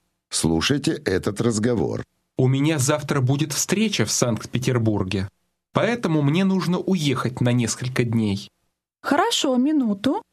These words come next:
Speaker 3: Так, ваш номер стоит двести долларов в день. Сколько времени вы у нас жили?
Speaker 2: Пять дней. Вот, пожалуйста.
Speaker 3: Спасибо.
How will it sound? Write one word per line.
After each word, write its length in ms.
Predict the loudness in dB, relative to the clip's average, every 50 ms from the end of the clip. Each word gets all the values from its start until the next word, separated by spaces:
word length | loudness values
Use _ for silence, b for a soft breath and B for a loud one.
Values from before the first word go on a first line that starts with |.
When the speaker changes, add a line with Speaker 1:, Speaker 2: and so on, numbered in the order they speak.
| _ _ _ _ _ _ _ -2
Speaker 3:
Так, 440 | 0 2 2 2 2 0 -2 -6 -16 _ _ _ _ _ -2
ваш 360 | 0 2 2 2 2 0 0 0
номер 320 | 2 2 2 2 2 0
стоит 420 | 0 0 0 2 2 2 2 2
двести 500 | 0 2 2 2 0 0 0 -2 0 0
долларов 400 | 2 2 2 2 2 2 0 0
в 140 | 0 0 0
день. 400 | 0 0 2 2 2 0 0 -4 _ _ _ _ _ _ _ -8
Сколько 440 | -6 0 2 2 2 2 0 0 0
времени 380 | 2 2 2 2 2 2 2 2
вы 140 | 0 2
у 80 | 2 2
нас 200 | 2 2 2 0
жили? 440 | 0 0 0 0 0 0 -2 -2 -4 _ _ _ _ _ _ 0
Speaker 2:
Пять 320 | 0 0 0 0 -2 -2
дней. 640 | 0 0 2 2 2 2 2 2 0 -2 -4 -8 -14 -16 _ _ _ _ _ _ -2
Вот, 340 | 2 2 2 2 0 -2 -2
пожалуйста. 680 | -2 0 2 2 2 2 0 -2 -4 -4 -6 -8 -8 -8 _ _ _ _ _ _ -10
Speaker 3:
Спасибо. 680 | -10 -2 0 0 0 0 0 0 0 2 2 0 -2